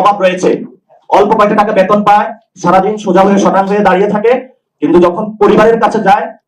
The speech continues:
অল্প কয়টা টাকা নিয়ে তাদের দিতে হয়, অথচ তারা দেশ মাতৃকা রক্ষা করে চলছে। এই যে বাংলাদেশে কোনো নিরাপত্তা ছিল না, এই মানুষগুলো নিরাপত্তার কাজ করে যাচ্ছে।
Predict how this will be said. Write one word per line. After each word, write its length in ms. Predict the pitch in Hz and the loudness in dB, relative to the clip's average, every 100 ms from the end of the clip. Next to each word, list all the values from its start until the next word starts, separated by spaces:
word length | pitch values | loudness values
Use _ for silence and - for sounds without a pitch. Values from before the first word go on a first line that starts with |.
| 190 | 0
অল্প 140 | 185 202 | 0 0
কয়টা 180 | 185 180 | 0 0
টাকা 100 | 175 165 | -2 0
নিয়ে 140 | 160 | 0
তাদের 160 | 156 143 | 0 -2
দিতে 120 | 147 127 | 0 0
হয়, 140 | 196 - - - | -2 -6 -16 -4
অথচ 160 | - 196 214 | -2 0 2
তারা 120 | 196 247 | 2 2
দেশ 100 | 285 - | 0 0
মাতৃকা 260 | - 175 | -2 0
রক্ষা 220 | - - 165 | 0 -2 0
করে 100 | 165 160 | 0 2
চলছে। 240 | 139 - - - _ _ _ _ - | 0 -2 -6 -10 _ _ _ _ 0
এই 100 | 185 | 2
যে 60 | 208 | 4
বাংলাদেশে 280 | 202 208 185 - | 2 0 0 0
কোনো 100 | 214 | 2
নিরাপত্তা 360 | 202 202 - - | 2 0 -2 -2
ছিল 120 | - 208 196 | 0 2 2
না, 60 | - - _ _ _ | 0 -6 _ _ _
এই 100 | 208 202 | 2 2
মানুষগুলো 320 | 208 208 220 190 | 0 -2 -2 0
নিরাপত্তার 400 | 185 185 190 180 | 0 0 0 -2
কাজ 100 | 175 | -2
করে 120 | 165 160 | 0 2
যাচ্ছে। 240 | 143 - | 0 -2